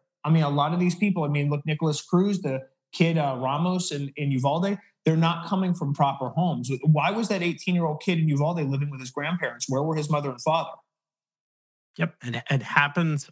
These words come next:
Speaker 2: all the time. You know, it used to be, you know, I'm old enough to remember, what, two, three weeks ago when everything was white supremacy's fault.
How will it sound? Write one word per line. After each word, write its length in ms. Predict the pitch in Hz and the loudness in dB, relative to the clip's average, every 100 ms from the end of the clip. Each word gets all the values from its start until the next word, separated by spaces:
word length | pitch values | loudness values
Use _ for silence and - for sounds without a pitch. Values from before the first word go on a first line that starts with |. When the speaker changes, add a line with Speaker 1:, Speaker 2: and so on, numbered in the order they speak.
| - | 0
Speaker 2:
all 320 | 131 139 135 | 0 0 -2
the 140 | 117 | -6
time. 400 | 117 123 123 120 - - - - _ | -4 -2 -2 -4 -8 -16 -20 -20 _
You 120 | 151 | 2
know, 320 | 175 180 170 - _ _ _ _ _ - | 4 4 0 -6 _ _ _ _ _ 2
it 160 | 170 | 2
used 320 | 151 220 226 - | 2 0 -2 -4
to 80 | |
be, 440 | 180 160 143 151 147 | -2 0 0 -2 -4
you 60 | 151 | -4
know, 100 | 135 | -4
I'm 140 | 156 175 | 0 0
old 180 | 180 | -2
enough 220 | 175 175 170 | 0 -2 0
to 100 | 180 | 0
remember, 500 | 170 139 139 151 147 | 0 0 0 -2 -2
what, 260 | 139 113 | -2 -4
two, 220 | - 147 143 | -4 -4 -4
three 240 | 143 135 | -4 -4
weeks 260 | 127 120 - | -2 -4 -6
ago 220 | 131 135 | -4 -4
when 160 | 123 | -4
everything 560 | 113 139 143 139 139 123 | -6 -4 -4 -4 -4 -4
was 160 | 113 - | -6 -6
white 240 | 127 123 | -6 -6
supremacy's 580 | - - 120 139 151 151 | -10 -8 -6 -6 -6 -6
fault. 320 | - 185 175 | -2 -4 -4